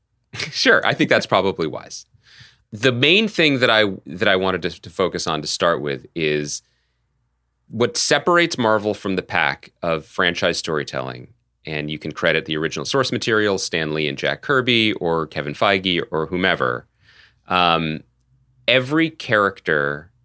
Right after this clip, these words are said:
has a, or, and every story they tell has a very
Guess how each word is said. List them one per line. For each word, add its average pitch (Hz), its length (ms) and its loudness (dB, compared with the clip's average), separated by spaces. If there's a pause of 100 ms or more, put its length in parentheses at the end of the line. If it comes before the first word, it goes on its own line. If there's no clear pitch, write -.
(540)
has 87 460 0 (100)
a, 85 320 2
or, 80 120 0
and 95 140 -4
every 101 220 0
story 131 240 0
they 92 80 2
tell 85 220 0
has 90 180 -2
a 82 120 2
very 107 760 0